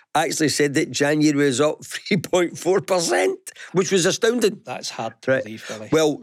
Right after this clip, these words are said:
Speaker 1: to be fair, there is a caveat where a lot, the B R C, so the British Retail Consortium, is that what it is, Tom?
Speaker 2: That's
Speaker 1: You
Speaker 2: what
Speaker 1: know
Speaker 2: it
Speaker 1: this
Speaker 2: is.
Speaker 1: more
Speaker 2: Yep.
Speaker 1: than me.
Speaker 2: That's what it is.
Speaker 1: They says, uh, "Don't go with the figures." <laughs>
Speaker 2: Oh.
Speaker 1: Right?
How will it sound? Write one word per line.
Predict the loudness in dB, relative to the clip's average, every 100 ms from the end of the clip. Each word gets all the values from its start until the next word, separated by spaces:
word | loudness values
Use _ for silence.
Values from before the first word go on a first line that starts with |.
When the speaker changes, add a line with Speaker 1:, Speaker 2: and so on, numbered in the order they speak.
| -4
Speaker 1:
to | 0
be | 2
fair, | 2 2 4 4 2 -4 _ _ 2
there | 4
is | 4
a | 0
caveat | 0 0 2 2 2 2 2
where | 2 2
a | 4
lot, | 4 2
the | 0 -4
B | 2 2
R | 2 0
C, | 2 4 4 0
so | -2 0
the | 2
British | 0 -2 -2 -6 -10 0
Retail | 0 2 0 2
Consortium, | 0 0 0 2 0
is | 2
that | 2
what | 2
it | 0
is, | 0
Tom? | 0
Speaker 2:
That's | 2 4
Speaker 1:
You |
Speaker 2:
what | 4
Speaker 1:
know |
Speaker 2:
it | 4
Speaker 1:
this | 2
Speaker 2:
is. | 2
Speaker 1:
more | 0
Speaker 2:
Yep. |
Speaker 1:
than | 2
me. | 0 0 -4
Speaker 2:
That's | -6 -4
what |
it | -2
is. | 2
Speaker 1:
They | 2
says, | 2 2 0 0
uh, | 0 0
"Don't | 2 0 2
go | 2
with | 4
the | 2
figures." | 2 0 0 -2 -6 -8 -14
<laughs> | _
Speaker 2:
Oh. | 0 2
Speaker 1:
Right? | 2 2